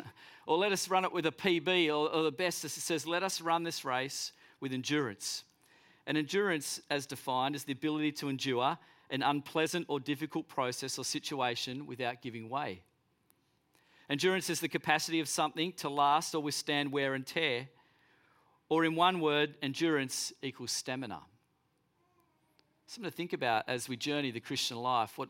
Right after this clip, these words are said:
what, what it is. How do we get stamina? <laughs> How do we, how do we develop that capacity?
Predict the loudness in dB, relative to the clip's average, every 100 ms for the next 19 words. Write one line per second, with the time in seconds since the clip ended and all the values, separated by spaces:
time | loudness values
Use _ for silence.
0 | -6 -6 -6 -4 -2 0 0 -2 -8 -16
1 | -20 -2 2 2 2 0 0 -6 -6 -6
2 | -8 -8 -10 -4 -2 0 0 -4 -6 -20
3 | -2 2 2 0 -2 -2 0 -2 -4 -8
4 | -12 -6 -6 -6 -10 -14